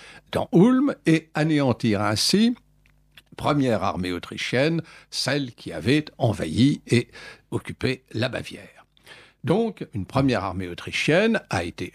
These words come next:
vaincue, mais il reste les Russes qui ne sont pas encore arrivés, qui viennent de faire leur jonction à Olmütz avec les Autrichiens, et il reste au moins deux armées autrichiennes,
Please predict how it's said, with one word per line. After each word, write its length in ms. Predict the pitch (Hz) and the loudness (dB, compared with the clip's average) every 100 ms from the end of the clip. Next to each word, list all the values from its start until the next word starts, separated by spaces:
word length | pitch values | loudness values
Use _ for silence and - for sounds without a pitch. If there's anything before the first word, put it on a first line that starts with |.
| - | -6
vaincue, 640 | - 85 - 185 240 247 - - | -4 -4 2 4 4 0 -6 -2
mais 300 | 127 277 - _ _ _ 101 - - | 0 -2 -6 _ _ _ -14 -12 -18
il 60 | |
reste 540 | 92 139 190 - - - _ | -6 -4 -4 -6 -12 -16 _
les 400 | 92 117 160 - - | -4 0 0 -2 -14
Russes 540 | - 156 269 - - _ | -2 -2 -2 -6 -10 _
qui 140 | - | -16
ne 60 | - | -12
sont 180 | - - | -12 -2
pas 220 | 135 - | 0 0
encore 180 | 90 90 | -6 -6
arrivés, 300 | 92 110 254 | 2 4 4
qui 120 | - | 2
viennent 220 | 87 95 | 2 2
de 60 | 82 | 2
faire 220 | - 92 | 0 0
leur 180 | 87 87 | -2 -2
jonction 520 | 131 143 - 151 120 - | 0 0 2 2 2 0
à 100 | 92 | 0
Olmütz 460 | 95 107 110 - - | 4 4 2 0 -2
avec 340 | 143 127 98 | -2 -2 -8
les 180 | 95 90 | -12 -12
Autrichiens, 540 | 90 - 92 - 180 190 - - _ | -12 -12 -8 -2 -2 -4 -14 -20 _
et 220 | 160 160 | -2 0
il 140 | - 85 | -10 -4
reste 420 | 107 170 170 - | -2 0 -2 -2
au 80 | - | 2
moins 380 | 110 104 95 90 | 2 4 0 -2
deux 800 | 87 90 135 160 135 107 95 85 | -8 4 8 8 6 2 -2 0
armées 320 | 95 80 90 | 0 0 -6
autrichiennes, 720 | 87 92 - - - 147 190 | -6 -10 -6 -4 0 2 0